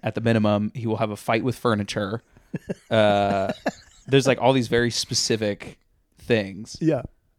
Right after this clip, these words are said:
Speaker 1: Like, odds are the next Mission Impossible, he has to go rogue for some reason. There's always that. I feel
Speaker 2: Yeah.
Speaker 1: like I could bet on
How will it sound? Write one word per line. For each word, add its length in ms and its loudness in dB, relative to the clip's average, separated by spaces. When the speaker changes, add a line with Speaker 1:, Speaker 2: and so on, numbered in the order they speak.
Speaker 1:
Like, 200 -2
odds 280 2
are 120 2
the 80 -2
next 220 -6
Mission 260 -6
Impossible, 420 -4
he 100 -4
has 140 -4
to 80 -14
go 120 -4
rogue 420 -10
for 180 -8
some 240 -8
reason. 360 -12
There's 180 -2
always 320 2
that. 300 -10
I 100 4
feel 140 2
Speaker 2:
Yeah. 60 2
Speaker 1:
like 100 -2
I 120 -2
could 180 -6
bet 120 6
on 300 2